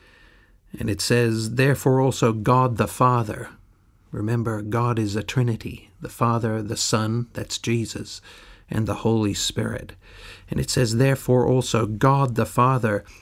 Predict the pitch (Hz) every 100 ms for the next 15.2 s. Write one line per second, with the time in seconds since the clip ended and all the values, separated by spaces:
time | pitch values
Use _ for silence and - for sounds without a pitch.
0 | - - 143 156 143 120 107 - 120 117
1 | 104 104 123 127 - 120 101 92 120 117
2 | 104 - 76 - - - _ _ _ -
3 | _ _ - - 120 - 110 95 110 -
4 | - 123 107 - - 107 107 110 104 -
5 | - - - - 120 117 - 107 104 101
6 | - - - 104 104 - 120 113 110 -
7 | - 113 113 113 113 110 - - - _
8 | - _ _ _ _ - _ _ - _
9 | - - 131 113 - 143 131 117 107 98
10 | 120 120 123 110 104 95 117 - - -
11 | - - 120 104 104 - - - 151 165
12 | 165 156 - 120 123 101 - 143 107 107
13 | - - _ - 107 113 110 113 123 131
14 | 127 123 117 - 120 110 - 104 101 110
15 | 110 101